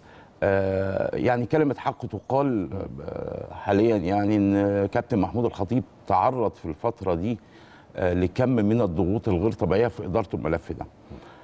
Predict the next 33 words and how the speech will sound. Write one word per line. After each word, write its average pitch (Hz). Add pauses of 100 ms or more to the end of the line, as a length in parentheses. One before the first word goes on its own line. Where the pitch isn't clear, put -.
(200)
آه، 95
أنا 120
عايز 143
أقول 151
بس 147
ليه 135
سر، 143
يعني 92
سعادتنا 104
كلنا 110
بال-، 87
بالموسم 92
الاستثنائي 90
ده 104
بالنهاية 92
بتاعته، 82
يعني. 65 (640)
لأن 107
كم 151
الضغوطات 101
وكم 117
الحاجات 101
اللي 101
هي 117
غير 113
مسبوقة 107
اللي 80
حصلت 104
السنة 95
دي 95
في -
الموسم 90
ده 110